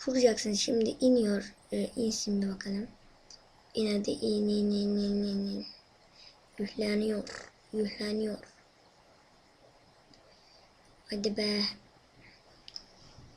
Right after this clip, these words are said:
Evde gördüğünüz gibi zaten kısa. Evet, daha sonra bunu alıyoruz. Masa üstüne atıyoruz.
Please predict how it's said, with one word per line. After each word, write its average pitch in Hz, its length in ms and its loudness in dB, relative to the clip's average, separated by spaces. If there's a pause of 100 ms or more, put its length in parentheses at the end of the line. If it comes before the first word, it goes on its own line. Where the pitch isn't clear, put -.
Evde 240 280 4
gördüğünüz 226 480 6
gibi 202 180 2
zaten 196 380 0
kısa. - 420 -2 (1300)
Evet, 247 340 6
daha 330 160 8
sonra 247 340 6
bunu 262 220 6
alıyoruz. 226 460 6
Masa 233 300 0
üstüne 233 320 0
atıyoruz. - 580 -4